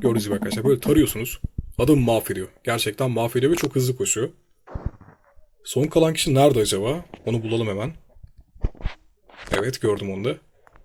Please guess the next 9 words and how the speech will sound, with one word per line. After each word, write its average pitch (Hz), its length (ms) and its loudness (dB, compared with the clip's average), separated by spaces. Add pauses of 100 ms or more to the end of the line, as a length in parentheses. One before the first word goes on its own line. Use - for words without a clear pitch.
(400)
Gel 107 160 0
bakalım 95 280 -6
buraya 113 160 -2
Leon. 98 160 -4 (2000)
Özelliğimizi 104 560 0
basalım. 117 420 -2 (440)
Üzerine 113 300 -2
üzerine 104 260 0
koşalım. 104 400 -2